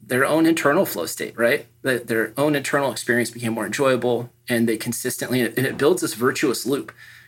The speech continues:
right? Where who you are reflects what you do and how you do it and why you do it.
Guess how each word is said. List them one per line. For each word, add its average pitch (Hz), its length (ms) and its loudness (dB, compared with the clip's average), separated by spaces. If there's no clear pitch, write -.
right? 120 280 2
Where 123 140 2
who 160 220 6
you 139 220 2
are 123 200 6
reflects 117 420 -2
what 127 160 -2
you 123 80 0
do 117 380 2
and 110 120 -6
how 135 120 2
you 131 140 2
do 120 180 2
it 117 240 -2
and 117 140 0
why 123 120 4
you 120 120 2
do 107 160 -2
it. 143 260 -2